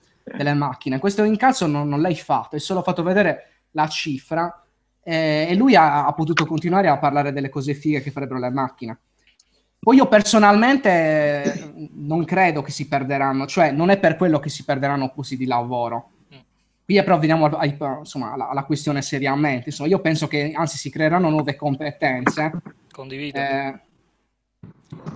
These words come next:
Speaker 1: ehm, la questione dei posti di lavoro purtroppo viene da altri problemi, insomma. Non,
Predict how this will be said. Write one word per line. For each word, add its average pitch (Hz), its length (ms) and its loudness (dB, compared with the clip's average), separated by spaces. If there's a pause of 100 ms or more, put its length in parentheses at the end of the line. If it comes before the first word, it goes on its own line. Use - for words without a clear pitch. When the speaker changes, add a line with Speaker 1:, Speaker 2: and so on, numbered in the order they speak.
(360)
Speaker 1:
ehm, 147 1000 -4
la 143 140 -2
questione 185 300 0
dei 180 100 2
posti 180 140 0
di 175 60 4
lavoro 180 320 6
purtroppo 160 320 0
viene 147 200 0
da 135 120 0
altri 151 220 -2
problemi, 135 600 -4
insomma. 110 480 -12
Non, 110 240 -18